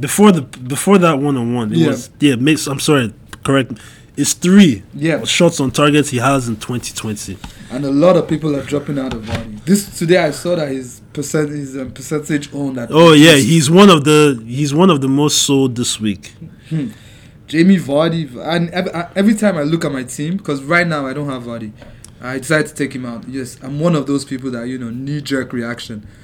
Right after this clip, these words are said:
Speaker 2: But every time I look at my team and I don't see Ba-, Vardy, I just feel, I don't feel right. I feel like my team is missing something important. But, you know, I think Vardy and Aguero, you have to go with your head.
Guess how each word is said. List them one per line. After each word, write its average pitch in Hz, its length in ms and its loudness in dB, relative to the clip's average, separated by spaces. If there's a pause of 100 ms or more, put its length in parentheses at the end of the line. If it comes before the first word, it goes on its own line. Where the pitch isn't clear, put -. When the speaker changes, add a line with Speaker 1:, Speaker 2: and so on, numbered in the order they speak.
(300)
Speaker 2:
But 156 260 2 (340)
every 185 200 6
time 196 160 4
I 160 60 2
look 165 160 0
at 151 60 -4
my 135 120 -6
team 147 240 -6
and 135 120 -4
I 127 60 -8
don't 143 140 -8
see 147 240 -8
Ba-, 127 260 -10
Vardy, 123 380 -10
I 123 40 -10
just 170 220 -4
feel, 147 380 -6 (420)
I - 60 -10
don't 214 160 6
feel 160 260 2
right. 120 260 -4 (240)
I 147 60 -10
feel 233 160 2
like 151 180 2
my 135 140 -8
team 151 320 -6
is 123 100 -10
missing 151 520 -8
something 143 560 -8 (100)
important. 113 840 -12 (120)
But, - 400 -8 (560)
you 170 140 0
know, 127 260 -4 (260)
I 151 80 -4
think 226 160 6
Vardy 185 320 6
and 165 80 4 (140)
Aguero, 156 240 4
you 143 80 2
have 156 140 0
to - 100 -10
go 139 160 -4
with 127 140 -4
your 113 120 -8
head. 107 240 -12